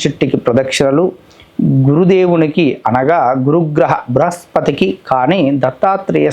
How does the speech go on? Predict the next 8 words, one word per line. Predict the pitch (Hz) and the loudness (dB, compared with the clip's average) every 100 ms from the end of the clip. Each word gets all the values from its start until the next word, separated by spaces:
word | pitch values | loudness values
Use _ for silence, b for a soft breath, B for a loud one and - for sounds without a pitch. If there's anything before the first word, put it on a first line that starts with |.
| - | -4
స్వామి | - 143 143 131 | -2 0 2 2
దేవాలయాలు | 123 135 143 135 127 123 117 - | 2 2 2 2 2 0 -2 -2
సందర్శించి | 107 139 143 147 139 220 147 - B B B - | 0 0 0 -2 0 0 0 -2 B B B -4
అర్చనలు, | 139 - 180 175 196 214 - 127 | -4 -2 0 2 0 -2 -4 0
అభిషేకాలు | 147 - 175 165 151 135 120 | 0 2 0 2 0 0 -2
చేసుకోవడం | 127 131 - 123 123 120 123 | -2 -2 -2 0 0 2 2
వలన | 127 175 151 139 B B - 120 | 2 0 0 -2 B B -2 0
విశేష | 135 156 156 | 2 0 0